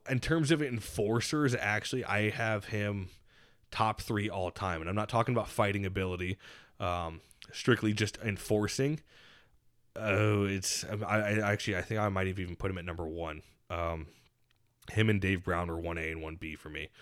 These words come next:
and that's because he's a dude who was willing to take suspensions and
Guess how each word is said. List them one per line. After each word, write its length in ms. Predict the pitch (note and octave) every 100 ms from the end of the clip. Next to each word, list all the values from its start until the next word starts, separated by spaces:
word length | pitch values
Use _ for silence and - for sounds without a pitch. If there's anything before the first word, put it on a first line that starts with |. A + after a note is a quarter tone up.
| - - - _ -
and 200 | F#2 F#2
that's 180 | G#2
because 380 | - G2+ G#2 F#2+
he's 200 | G2 G#2
a 60 | G2
dude 340 | F#2 G2 G2+
who 480 | F2 G2 F#2 F2+ F2 - - - _ _ _
was 220 | G#2 G#2 F#2+
willing 240 | G#2+ A2+
to 80 | F#2+
take 240 | - G2+
suspensions 720 | - - F#2 F#2+ - B2+ A#2+ - - -
and 460 | F#2 F2+ F2 E2+